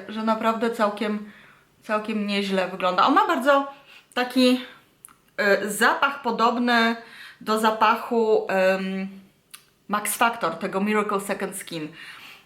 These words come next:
M, tak mi się skojarzył właśnie, jak go wycisnęłam, że on ma właśnie bardzo, bardzo podobny zapach. Zbliżę Was troszkę, żebyście zobaczyły, jak ten podkład się nakłada na moją twarz.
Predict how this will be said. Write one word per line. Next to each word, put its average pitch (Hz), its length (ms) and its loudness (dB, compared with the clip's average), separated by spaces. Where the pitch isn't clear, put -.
M, - 240 -12
tak 226 160 -2
mi 254 80 4
się 233 140 0
skojarzył 226 440 2
właśnie, 214 260 0
jak 196 100 0
go 196 100 -2
wycisnęłam, 214 500 -4
że 208 140 -2
on 208 120 -4
ma 196 120 2
właśnie 190 260 -4
bardzo, 196 280 -2
bardzo 196 260 -4
podobny 185 420 -6
zapach. 196 400 -4
Zbliżę 226 400 -4
Was 190 160 -4
troszkę, 208 540 -4
żebyście 214 340 -8
zobaczyły, 214 480 -4
jak 214 300 0
ten 220 180 -4
podkład 220 380 -8
się 226 120 -4
nakłada 208 600 2
na 208 140 -4
moją 208 280 -2
twarz. 233 720 0